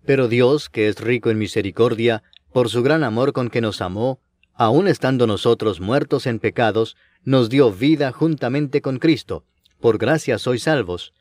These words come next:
Y juntamente con Él nos resucitó, y asimismo nos hizo sentar en los lugares celestiales con Cristo Jesús, para mostrar en los siglos venideros las abundantes riquezas de su gracia en su bondad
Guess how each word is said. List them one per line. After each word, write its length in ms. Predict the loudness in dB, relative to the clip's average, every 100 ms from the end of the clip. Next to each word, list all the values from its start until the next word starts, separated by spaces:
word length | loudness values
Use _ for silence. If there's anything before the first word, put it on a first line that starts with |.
| _ _ _
Y 120 | -2
juntamente 720 | 0 2 0 0 0 0 0 0
con 220 | -2 0
Él 200 | 0 2
nos 200 | -2 -2
resucitó, 720 | -6 -6 -8 -4 0 2 0 _ _ _
y 120 | 0
asimismo 680 | 2 2 0 2 0 0 -2
nos 200 | -4 -4
hizo 220 | -4 -4
sentar 440 | -4 -4 0 0 2
en 120 | 0
los 180 | -2 -4
lugares 440 | -2 0 0 0
celestiales 600 | 0 -2 -2 0 0 0
con 180 | -2 -2
Cristo 360 | 0 0 0 -4
Jesús, 480 | -4 2 0 0 _ _ _ _ _
para 180 | -2 0
mostrar 440 | 0 -2 -2 0
en 100 | 2
los 140 | 0 0
siglos 340 | -2 2 2
venideros 600 | 2 0 0 2 0 -2 -10 _ _ -6
las 320 | 0 0 0
abundantes 760 | -2 -2 0 2 2 2 0 -2
riquezas 520 | -4 2 2 2 -2
de 100 | -2
su 160 | -4
gracia 520 | -4 -2 -2 -2 -2 -2
en 120 | -4
su 160 | -4
bondad 520 | -2 -2 0 0 0